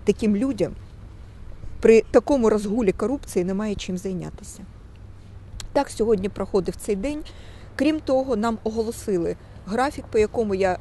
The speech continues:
мушу з'являтися і знайомитися з справою. Я хочу ще раз сказати: я буду чітко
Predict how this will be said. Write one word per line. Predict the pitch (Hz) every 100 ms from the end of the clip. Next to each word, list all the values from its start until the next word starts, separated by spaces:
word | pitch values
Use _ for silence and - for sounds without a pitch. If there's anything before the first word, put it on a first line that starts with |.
| 202
мушу | 220 262 - 262 - -
з'являтися | 190 208 196 220 - - - -
і |
знайомитися | 185 185 185 196 196 202 - 190
з |
справою. | - - 160 160 - - - - - -
Я | 220
хочу | - 226 208
ще | - 262
раз | 269 -
сказати: | - 180 165 - 165 - - - -
я | 196 208
буду | 190 170 170
чітко | - - 233 - -